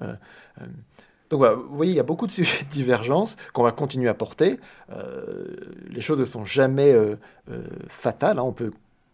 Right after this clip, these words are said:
continuer à, à défendre des idées et à faire évoluer le projet. Je, je, j'espère qu'on le pourra. Mais, euh, il faut aussi que les décideurs politiques apprennent à regarder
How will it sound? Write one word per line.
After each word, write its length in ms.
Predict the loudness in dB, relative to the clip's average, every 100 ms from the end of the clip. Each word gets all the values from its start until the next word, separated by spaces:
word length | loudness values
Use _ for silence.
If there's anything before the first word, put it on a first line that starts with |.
| 0
continuer 520 | 0 2 2 4 6
à, 100 | 4
à 120 | 2
défendre 400 | 0 0 2 0
des 220 | 0 -2 0
idées 160 | 4
et 80 | 4
à 80 | 2
faire 260 | -2 0
évoluer 380 | 0 4 6 8
le 80 | 6
projet. 360 | 2 2 2 0
Je, 160 | -4
je, 160 | -12 -14
j'espère 440 | -10 -8 -4 -4
qu'on 80 | -4
le 80 | -6
pourra. 420 | -6 0 2 2 -4 -20 -20 -6
Mais, 220 | 0 0 -2 -16 _ -20 _ _ _ -8
euh, 120 | -8 -10 -16
il 60 | -10
faut 120 | -4
aussi 260 | -4 -4 -4
que 100 | -4
les 80 | -2
décideurs 420 | -4 -2 0 -2
politiques 420 | -2 -6 -6 -6
apprennent 300 | -6 -2 -2
à 40 | -2
regarder 560 | -2 -2 0 0 0